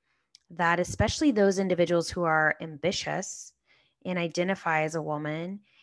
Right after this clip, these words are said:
and are really, like, you know, going for it, we are taught to push that side of ourselves down.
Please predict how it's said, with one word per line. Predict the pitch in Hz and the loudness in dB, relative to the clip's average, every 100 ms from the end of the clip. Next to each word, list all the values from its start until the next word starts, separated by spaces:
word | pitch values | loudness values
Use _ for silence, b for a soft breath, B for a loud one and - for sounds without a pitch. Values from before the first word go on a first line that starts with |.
| b - | b -6
and | 190 185 | -2 0
are | 175 | 0
really, | 160 185 233 | 2 0 2
like, | 196 151 - - 92 _ | 4 2 0 -12 -18 _
you | 180 185 | -2 0
know, | 170 | 2
going | 151 - 185 208 208 | 0 2 4 4 2
for | - 156 147 | -4 -2 -2
it, | 151 170 233 b b - | -2 -4 -6 b b -2
we | 226 | 2
are | 220 262 359 - | 4 4 2 -4
taught | - 165 196 - | -2 2 0 0
to | - 170 156 - | -6 -6 -6 -4
push | - - 180 - | -4 0 0 0
that | - 156 - | 0 0 -2
side | - 151 147 | -2 0 0
of | |
ourselves | 147 143 - 143 135 - | -2 -4 -6 -6 -6 -10
down. | - 143 139 - - | -4 -2 -2 -4 -12